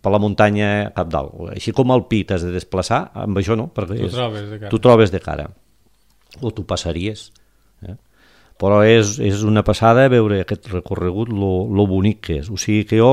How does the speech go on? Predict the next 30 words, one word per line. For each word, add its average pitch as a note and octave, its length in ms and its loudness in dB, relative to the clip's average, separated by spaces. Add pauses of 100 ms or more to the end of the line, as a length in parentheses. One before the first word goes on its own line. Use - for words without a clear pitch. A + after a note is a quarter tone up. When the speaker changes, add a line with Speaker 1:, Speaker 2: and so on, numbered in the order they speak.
Speaker 1:
recomano G#2+ 800 2
que F#2+ 180 -4
feu F#2+ 320 0 (800)
la F2 140 -4
baixada F2 480 0 (580)
pel E2+ 160 0
mateix E2+ 240 -2
puesto, B2+ 380 2 (100)
perquè G2+ 320 0
si - 160 -10
seguíssiu A#2 400 -2
més B2+ 240 4
amunt A2 220 2
aquesta F#2+ 260 -4
pista, B2 380 -2 (520)
arribaríeu C3 800 0
a A#2+ 140 0
dalt B2+ 240 6
de A#2+ 80 0
tot, B2 240 -2
eh, C#3 60 2 (400)
amb G2+ 140 -6
un A#2 120 -4
refugi A2+ 600 -4 (420)
que A#2 160 -2 (480)
és G2+ 240 -6
el, A2+ 160 -6 (260)
el G2 60 -6
refugi G#2+ 440 -6
de A#2 140 -2